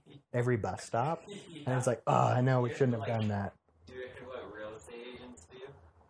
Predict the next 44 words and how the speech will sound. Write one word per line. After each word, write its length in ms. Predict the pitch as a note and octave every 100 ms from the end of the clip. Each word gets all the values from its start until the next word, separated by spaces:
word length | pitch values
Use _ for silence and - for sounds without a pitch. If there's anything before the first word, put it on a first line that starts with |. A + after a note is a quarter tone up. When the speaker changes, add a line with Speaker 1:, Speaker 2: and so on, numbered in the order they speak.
| _ _ _ _
Speaker 1:
Just 200 | A2 - _ -
everywhere. 420 | G#2+ G2+ - - - _ _ _ -
Everywhere. 440 | - G#2+ G2+ - -
Everyone 300 | - C#3 C3
knows 200 | A#2 A2
your 100 | G#2+
face, 320 | G2+ G2+ G2 F#2+
and 80 | F#2+
they're 200 | F#2 G2+
not 300 | A2+ - -
quite 200 | A2 -
sure 300 | - A2+ G#2
why. 320 | F#2+ - D2 - _ _ _ _ _ _ _ _ _ -
And 80 | -
then 80 | G2+
they 140 | G2+ F#2+
see 80 | -
a 40 | -
bus 240 | - -
drive 240 | G2 - -
by, 120 | -
and 80 | E2
you're 100 | D#2+
like, 120 | - _ -
"Oh, 260 | F2 E2+ E2
he's 80 | -
a 40 | - _
private 200 | - - - -
investigator." 580 | - G2 G2 F#2+ - _ _ _ -
Speaker 2:
I 80 | A2
think, 320 | - B2+ A2+
uh, 240 | A#2 G#2 G2
confidentiality 1040 | - A#2+ A#2 A2+ A2 G2+ G2 G2+ G2+ F#2+
and 80 | F#2
discretion 640 | - - G2 F#2+ - F2+
are 240 | E2 D2+ F2+
some 180 | - F#2
of 60 |
the 60 | F2+
pillars 500 | - F#2+ F#2 F2 F#2
of 160 | G2 G2+ - _ _ _ _ _ _ _ -
P 100 | A2+
I 140 | C#2+ E2+
work. 340 | - - _